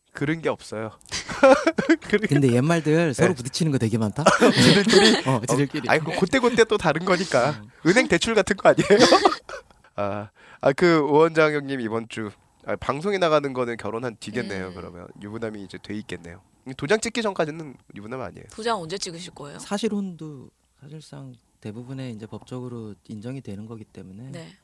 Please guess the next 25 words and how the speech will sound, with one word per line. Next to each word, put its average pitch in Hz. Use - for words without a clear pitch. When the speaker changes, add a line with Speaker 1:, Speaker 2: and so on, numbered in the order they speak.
Speaker 1:
그래도 185
일단 123
호적에 180
적어는 101
안 87
되니까. -
Speaker 3:
바로 190
신혼여행 311
갔다 165
와서 165
가실 151
거예요? 147
Speaker 1:
도장 131
찍으러. 95
Speaker 3:
아니면 180
찍고 -
나서 247
가시는 151
거예요? 143
Speaker 2:
아니, 123
뭐, 123
그거 -
직접 -
가야 104
돼? 185